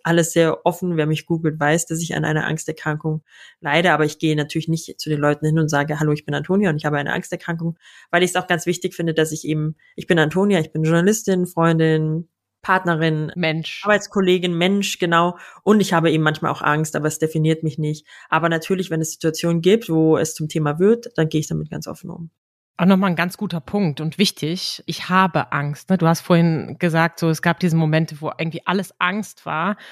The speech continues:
Speaker 2: Und wir hatten schon jemanden hier, die auch am Schlusswort gesagt hat, so für sie war die krasseste Erkenntnis zu merken, die Angst ist ein Teil von ihr, aber eben nicht alles, so, ne? Das ist wie so ein Mantel, den wir eben mitnehmen, den wir gerade jetzt im Herbst und Winter auch nicht ausziehen sollten, ne? Der gehört eben auch zu uns.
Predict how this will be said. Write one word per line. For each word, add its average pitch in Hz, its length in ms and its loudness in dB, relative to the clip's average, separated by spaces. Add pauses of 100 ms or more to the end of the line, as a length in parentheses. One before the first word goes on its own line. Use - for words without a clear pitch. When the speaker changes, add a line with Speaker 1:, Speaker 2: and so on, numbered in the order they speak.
(200)
Speaker 2:
Und 175 140 -2
wir 170 140 2
hatten 196 420 0
schon 175 300 0
jemanden 170 420 2
hier, 165 160 2
die 165 160 2
auch 156 260 0
am 147 140 -4
Schlusswort 175 460 0
gesagt 156 360 -2
hat, 165 140 -4
so 151 120 -6
für 160 200 -2
sie 175 240 2
war 165 140 4
die 151 100 0
krasseste - 540 -4
Erkenntnis 156 480 -2
zu - 120 -6
merken, 151 360 0 (340)
die 156 100 2
Angst 160 320 2
ist - 200 -8
ein 160 160 -6
Teil 175 320 -2
von 160 240 -2
ihr, 160 200 0 (140)
aber 156 220 -6
eben 156 120 2
nicht 151 200 -2 (100)
alles, 143 460 0
so, - 160 -14
ne? 170 180 0
Das 165 200 0
ist - 100 -18
wie 185 80 2
so 165 100 2
ein 156 140 0
Mantel, 180 420 2
den 160 220 -2
wir 156 80 -2
eben 147 260 -4 (280)
mitnehmen, 190 520 2
den 175 140 2
wir 175 80 4
gerade 165 260 2
jetzt 156 300 -2
im 151 260 0
Herbst 170 320 -2
und 165 160 2
Winter 175 360 2
auch 151 120 -2
nicht 165 220 0
ausziehen 185 500 0
sollten, 226 540 4
ne? 185 120 4
Der 170 140 4
gehört 165 320 2
eben 190 240 2
auch 175 160 2
zu - 220 -2
uns. 185 320 4